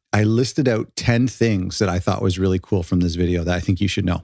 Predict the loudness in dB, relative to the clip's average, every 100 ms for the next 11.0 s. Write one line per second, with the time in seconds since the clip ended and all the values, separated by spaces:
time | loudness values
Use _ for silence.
0 | 0 2 2 2 0 0 2 2 0 -2
1 | 0 2 2 2 0 0 0 0 0 0
2 | -2 -6 -2 0 2 0 -2 -2 -2 -2
3 | -2 -2 -2 -4 -8 -2 0 2 2 2
4 | 2 2 2 2 2 0 0 -2 -2 -4
5 | -4 -4 -2 0 2 0 0 0 -2 -2
6 | -2 0 0 0 0 0 0 0 0 0
7 | -2 0 0 -2 0 0 0 0 -2 0
8 | 0 2 0 0 0 0 -2 0 0 2
9 | 0 0 0 -2 -4 0 2 2 2 0
10 | 0 0 0 0 -2 0 2 2 0